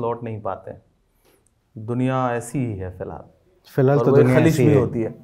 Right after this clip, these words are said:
Speaker 2: हाँ, होती तो है, दुख तो होता है कि कम से कम कभी तो वो वक्त आए कि जब आदमी लौट जाए।
Speaker 1: काश।
Speaker 2: लौट नहीं पाता।
Speaker 1: बस एक काश ही, आ, जिंदगी भर सोचने के लिए।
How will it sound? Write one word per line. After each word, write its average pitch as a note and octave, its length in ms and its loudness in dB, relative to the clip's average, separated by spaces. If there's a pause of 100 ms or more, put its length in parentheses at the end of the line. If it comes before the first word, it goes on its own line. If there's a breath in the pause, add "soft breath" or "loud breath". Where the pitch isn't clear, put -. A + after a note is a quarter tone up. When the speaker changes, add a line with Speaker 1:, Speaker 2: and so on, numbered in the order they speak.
(140)
Speaker 2:
हाँ, A2+ 420 0
होती D3 260 2
तो D#3+ 140 2
है, A#2 240 2
दुख C#3 200 0
तो D3+ 120 2
होता B2 200 0
है C#3+ 80 4
कि C#3+ 60 2
कम C3 180 -2
से B2+ 140 -6
कम C3 260 -2 (680 loud breath)
कभी C#3 240 2
तो D#3+ 140 4
वो D3 220 6
वक्त C#3 260 -2
आए D3 160 4
कि D3+ 100 -4
जब C3+ 200 0
आदमी B2 440 -4 (140)
लौट C#3 300 2
जाए। G2+ 320 -10 (680)
Speaker 1:
काश। G#2 280 -2 (1500)
Speaker 2:
लौट A#2+ 280 -4
नहीं G2+ 120 -10
पाता। A#2+ 200 -14
Speaker 1:
बस A#2+ 160 -2
एक B2+ 220 -2
काश B2 420 0
ही, C3 360 -4
आ, A#2 260 -4
जिंदगी A#2 360 -2
भर A#2 120 0
सोचने A2 420 -8
के G#2 100 -12
लिए। G2 180 -10